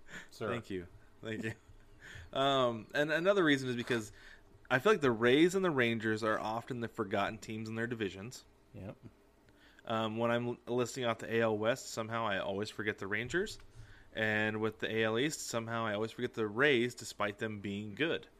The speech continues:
Speaker 2: I don't know how that works out, but anyways, and they both have blue in their color schemes, so Rangers fans would not have to go too far away from where they're at. So it's kind of the opposite reason for your red, your Reds and Dodgers things,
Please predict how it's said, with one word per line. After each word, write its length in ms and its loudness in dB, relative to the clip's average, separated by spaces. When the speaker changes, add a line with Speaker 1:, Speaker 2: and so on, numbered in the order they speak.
Speaker 2:
I 100 2
don't 120 -2
know 320 -2
how 200 -2
that 180 -4
works 240 -6
out, 180 -4
but 120 0
anyways, 380 -4
and 200 -4
they 100 -2
both 260 -4
have 140 -6
blue 340 -2
in 80 -10
their 80 -8
color 260 -6
schemes, 400 -14
so 220 0
Rangers 420 -2
fans 260 -8
would 140 -8
not 120 -4
have 100 -10
to 60 -10
go 300 -4
too 160 -6
far 320 -2
away 240 -4
from 300 -12
where 100 -6
they're 140 -2
at. 140 -2
So 60 0
it's 100 0
kind 160 2
of 80 2
the 80 6
opposite 480 0
reason 360 0
for 240 0
your 240 2
red, 300 0
your 120 -6
Reds 260 -4
and 100 -10
Dodgers 320 -4
things, 220 -14